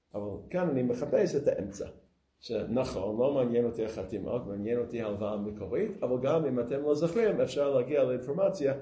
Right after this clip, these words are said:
על ההלוואה המקורית. זה בעצם הפעם, זה בעצם ה-, ה-money time פה, אני נוכל להגיע לאמירה כזאת. אוקיי, האם מישהו יכול להגיד משהו מינימליסטי, לפני שנגיע למשהו מקסימלי, כמו מה שהדר מציע?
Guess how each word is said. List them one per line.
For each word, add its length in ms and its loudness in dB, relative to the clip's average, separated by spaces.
על 160 -2
ההלוואה 340 0
המקורית. 400 -6
זה 160 0
בעצם 380 -2
הפעם, 360 -8
זה 120 -4
בעצם 380 -4
ה-, 120 -10
ה-money 580 -4
time 220 -8
פה, 140 -8
אני 120 -6
נוכל 240 -4
להגיע 400 0
לאמירה 300 -8
כזאת. 300 -12
אוקיי, 260 4
האם 140 -2
מישהו 240 2
יכול 380 2
להגיד 220 -4
משהו 360 0
מינימליסטי, 920 -4
לפני 300 -4
שנגיע 520 -2
למשהו 420 -2
מקסימלי, 600 -2
כמו 420 -6
מה 140 -6
שהדר 520 -6
מציע? 320 -8